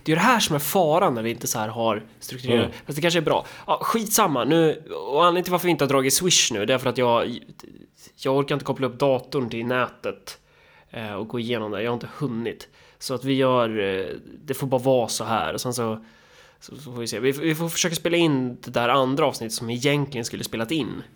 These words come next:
Speaker 1: ganska
Speaker 2: Ja,
Speaker 1: snart.
Speaker 2: precis.
Speaker 1: Ja.
Speaker 2: Exakt. Ja, du, du, du har haft exploderande bihålor och är egentligen på semester och jag har flängt runt i landet och varit typ sjuk.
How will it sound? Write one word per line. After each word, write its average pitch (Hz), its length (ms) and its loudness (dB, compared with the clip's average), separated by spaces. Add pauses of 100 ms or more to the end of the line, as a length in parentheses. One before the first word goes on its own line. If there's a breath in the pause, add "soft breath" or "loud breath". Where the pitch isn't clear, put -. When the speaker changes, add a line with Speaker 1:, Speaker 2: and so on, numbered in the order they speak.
Speaker 1:
ganska 117 240 -8
Speaker 2:
Ja, 131 120 4
Speaker 1:
snart. - 160 -10
Speaker 2:
precis. 107 600 -4
Speaker 1:
Ja. 113 160 0
Speaker 2:
Exakt. - 500 -4 (360 loud breath)
Ja, 123 120 2
du, 139 340 4
du, 139 400 4
du 127 300 2
har 123 180 6
haft 117 240 0
exploderande 110 600 2
bihålor 104 560 2
och 95 60 4
är 95 60 4
egentligen 98 380 2
på 95 60 -6
semester 98 500 -2
och 92 60 0
jag 95 100 0
har 104 120 2
flängt - 360 -4
runt 90 220 -4
i 98 40 -2
landet 87 380 -2
och 92 60 -4
varit 76 180 -4
typ 73 140 -6
sjuk. - 720 -8